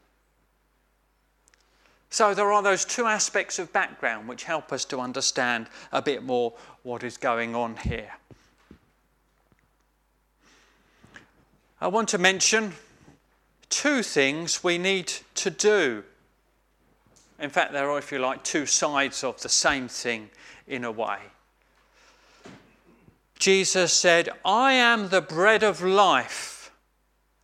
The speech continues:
Whoever comes to me shall not hunger, and whoever believes in me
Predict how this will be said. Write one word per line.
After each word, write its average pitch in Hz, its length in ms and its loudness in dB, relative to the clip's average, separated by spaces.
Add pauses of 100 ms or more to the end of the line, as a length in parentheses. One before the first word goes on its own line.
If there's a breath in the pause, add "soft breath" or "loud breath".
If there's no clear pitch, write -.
(680)
Whoever 214 380 4
comes 262 560 4
to 170 140 2
me 147 260 2
shall 180 320 4
not 185 320 0
hunger, 156 580 2 (840 soft breath)
and 156 220 2
whoever 190 380 6
believes 202 800 4
in 139 240 0
me 135 380 0